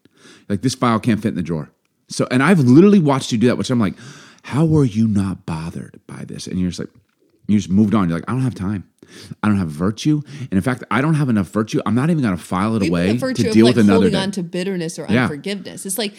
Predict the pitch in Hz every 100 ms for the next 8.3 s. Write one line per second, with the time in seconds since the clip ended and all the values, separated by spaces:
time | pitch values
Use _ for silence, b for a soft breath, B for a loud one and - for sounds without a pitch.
0 | B 156 226 302 208 - 269 247 262 392
1 | 370 285 - 214 208 170 113 64 - _
2 | 110 143 - 208 202 185 180 254 269 262
3 | 269 359 359 277 214 233 233 254 226 190
4 | 180 190 226 247 254 262 269 269 247 202
5 | 180 175 165 185 220 - - 202 208 202
6 | 214 240 262 - 196 214 - 202 185 165
7 | 180 180 180 165 160 170 175 165 165 214
8 | 214 165 170